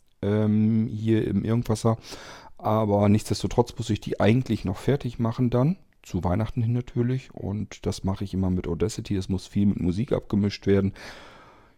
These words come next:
Ja, und da weiß ich noch nicht, wie ich da vorankommen kann. Also das muss ich mal sehen, ob ich die wirklich noch hinkriege oder nicht. Das ist jedes Jahr wieder ein spannendes Spiel. Nun gut, ich hab dann jedenfalls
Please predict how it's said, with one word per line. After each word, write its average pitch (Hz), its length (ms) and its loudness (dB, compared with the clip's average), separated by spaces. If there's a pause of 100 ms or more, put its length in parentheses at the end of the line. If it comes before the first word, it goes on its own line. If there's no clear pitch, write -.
Ja, 98 140 2
und 95 220 2
da 95 280 4 (300)
weiß 98 220 2
ich 95 60 0
noch 95 120 4
nicht, 90 200 0
wie 92 60 -4
ich - 100 -6
da 90 300 -2 (640)
vorankommen 92 640 2
kann. 82 280 -4 (120)
Also 92 300 0
das - 200 -6
muss 87 140 -2
ich 90 100 -8
mal 92 100 -2
sehen, 90 200 -2
ob - 120 -6
ich 90 100 -8
die 87 180 -10
wirklich 87 280 -4
noch 90 100 -4
hinkriege 95 400 -2
oder 90 180 -2
nicht. 87 220 -2
Das 80 140 -8
ist 82 160 -10
jedes 87 300 -2
Jahr 87 240 0
wieder 87 140 -4
ein 85 80 -4
spannendes 85 420 -6
Spiel. 85 360 -8 (1400)
Nun 170 160 10
gut, 123 180 8
ich 104 120 0
hab 131 140 4
dann 131 160 10
jedenfalls 135 720 2